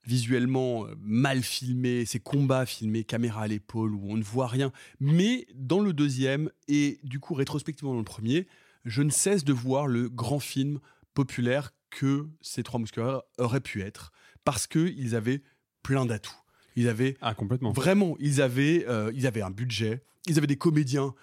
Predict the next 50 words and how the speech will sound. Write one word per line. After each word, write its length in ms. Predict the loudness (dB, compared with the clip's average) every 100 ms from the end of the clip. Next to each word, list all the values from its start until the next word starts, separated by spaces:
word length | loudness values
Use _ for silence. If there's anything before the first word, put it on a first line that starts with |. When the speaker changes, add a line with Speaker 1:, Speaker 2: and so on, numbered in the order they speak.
| _
Speaker 1:
Quoi 140 | 0 0
qu'on 160 | 2
en 80 | 0
dise, 200 | 0 0
même 140 | -2 -2
s'il 120 | -2
avait 100 | -2
du 100 | 0
mal 160 | 0 2
avec 160 | 0 0
Romain 180 | -2
Duris 240 | 0 0 0
en 60 | -2
Arma-, 280 | 0 0 0
en 200 | 0 2
Aramis, 480 | 2 2 2 2 0 -4 -16 -20 -20 -20 _ _ _ -6
qui 140 | 0 2
sont 200 | 4 4
là 140 | 4
et 40 | 2
qui 160 | 2
sont 180 | 2 2
vraiment 440 | 2 2 4 2 2
dans 360 | 0 2 4
leur 180 | 2 0
personnage. 680 | -6 -8 -8 -6 -4 -4 -6 -12 -20 _ 0
Une 120 | 2
fois 140 | 2
de 40 | 2
plus, 300 | 0 0 -2 0
Eva 220 | 2 2
Green 160 | 2
en 60 | 2
Milady, 340 | 0 -2 -4
c'était 140 | -6 -8
un 80 | -8
choix 180 | -6
remarquable. 680 | 0 2 0 -4 -10 -8 -8 -10 -20 -20 -4
Bref, 360 | 0 2 0 -6
il 80 | -2
y 80 | -2
avait 320 | 0 -2 -2
littéralement 840 | -4 -6 -2 0 2 2 2 0 -6
de 220 | -6 0 0
quoi 220 | 0 -6
faire 380 | -6 -6 -8 -10 _ _
de 140 | -2 0
très 200 | 0 -4
bons 160 | -4
films. 300 | -8 -14 -16